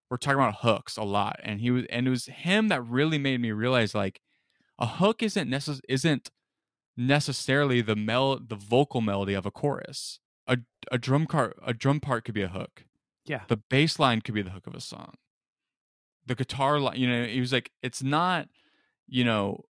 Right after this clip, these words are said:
Speaker 1: uh, eh, a hook is a hook is a hook, you know? So I remember, so I took that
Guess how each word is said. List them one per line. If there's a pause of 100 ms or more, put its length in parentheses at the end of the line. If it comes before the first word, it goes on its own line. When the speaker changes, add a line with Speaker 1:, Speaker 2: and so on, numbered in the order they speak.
(120)
Speaker 1:
uh, (200)
eh, (920)
a
hook
is
a
hook
is
a
hook, (420)
you
know?
So
I
remember,
so
I (500)
took (800)
that